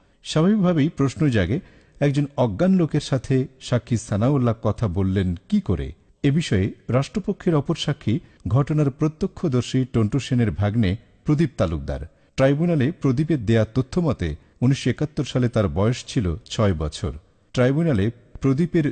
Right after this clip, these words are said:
দুটি ঠিকানা জমা দেয়া হয়। এক্ষেত্রে খোঁজ নিয়ে দেখা যায়,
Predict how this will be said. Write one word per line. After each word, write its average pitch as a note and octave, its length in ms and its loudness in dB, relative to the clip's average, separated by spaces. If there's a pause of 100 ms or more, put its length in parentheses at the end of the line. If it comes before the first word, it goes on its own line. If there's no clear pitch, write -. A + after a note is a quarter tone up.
(100)
দুটি C3 280 -2
ঠিকানা A#2 400 0
জমা F2 260 0
দেয়া D2+ 200 -2
হয়। C#2+ 220 -6 (460)
এক্ষেত্রে B2+ 440 0 (240)
খোঁজ C3+ 280 2
নিয়ে B2+ 240 2
দেখা A#2 180 -2
যায়, G2 220 0